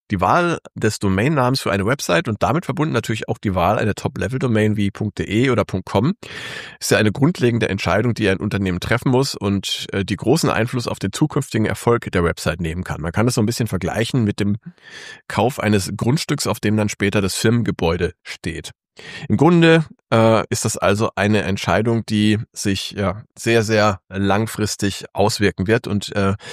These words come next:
die man eben sehr gut überlegen sollte. John Müller von Google hat jetzt dazu auf Reddit geschrieben, normalerweise seien Domainnamen auf unterschiedlichen Top-Level-Domains gleichwertig.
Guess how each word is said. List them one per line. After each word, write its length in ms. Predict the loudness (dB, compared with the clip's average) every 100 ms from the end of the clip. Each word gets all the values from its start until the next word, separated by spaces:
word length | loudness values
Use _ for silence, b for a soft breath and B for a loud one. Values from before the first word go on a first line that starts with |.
| B -4
die 80 | 0
man 140 | 0
eben 240 | 0 -2 0
sehr 200 | 0 0
gut 200 | -2 -2
überlegen 500 | -2 0 -2 -4 -6
sollte. 440 | -2 2 2 0 -6 _ _ _ _ _ _ _ _ -6
John 220 | 0 4
Müller 220 | 4 4
von 240 | 2 0
Google 340 | 0 0 2 2
hat 140 | 2
jetzt 240 | -2 -4 -2
dazu 540 | -2 -2 -2 0 0
auf 260 | -2 -4 -4
Reddit 480 | 0 0 0 -4 -10
geschrieben, 600 | -6 -6 -4 -2 0 0
normalerweise 960 | 2 2 2 2 2 2 2 2 0 -2 B B B -6
seien 380 | 0 2 2
Domainnamen 720 | 0 0 2 2 2 2 0
auf 160 | -4 -6
unterschiedlichen 580 | -6 -4 -4 -4 -6 -4
Top-Level-Domains 920 | -4 -2 -2 -2 -2 -2 -2 -4 -2
gleichwertig. 800 | 0 0 0 0 0 -2 -6